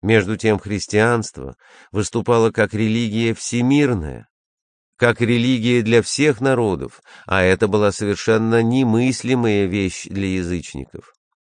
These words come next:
Даже не римляне, даже варвары, исповедующие Христа, считались у христиан братьями. Отсюда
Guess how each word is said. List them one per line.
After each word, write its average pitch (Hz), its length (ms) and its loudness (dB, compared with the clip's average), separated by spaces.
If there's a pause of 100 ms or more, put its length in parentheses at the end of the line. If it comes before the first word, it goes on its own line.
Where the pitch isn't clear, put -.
(360)
Даже 101 540 2
не 107 260 2
римляне, 143 800 2
даже 76 280 -4
варвары, 123 760 2 (200)
исповедующие 95 920 0
Христа, 95 560 -2 (260)
считались 92 640 -4
у 67 60 -8
христиан 82 760 -4
братьями. 80 680 -4 (800)
Отсюда 92 680 -4